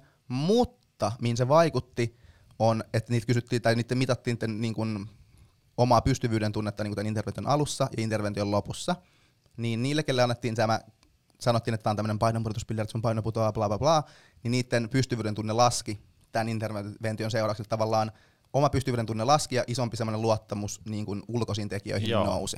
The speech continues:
Speaker 2: kyllä.
Speaker 1: Et se on huono juttu, että se on sit tavallaan niin kuin pitkällä aikavälillä, esimerkiksi jos puhutaan niin kuin elämäntapamuutoksista,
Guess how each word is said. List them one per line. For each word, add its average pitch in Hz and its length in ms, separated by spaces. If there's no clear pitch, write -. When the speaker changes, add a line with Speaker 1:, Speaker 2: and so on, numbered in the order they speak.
Speaker 2:
kyllä. 87 400
Speaker 1:
Et - 140
se 151 120
on 170 160
huono 135 240
juttu, 110 260
että 110 100
se 127 60
on 117 80
sit 120 120
tavallaan 117 420
niin 113 120
kuin 113 160
pitkällä 127 360
aikavälillä, 113 380
esimerkiksi 117 320
jos 107 80
puhutaan 123 360
niin 120 120
kuin 120 160
elämäntapamuutoksista, 117 1000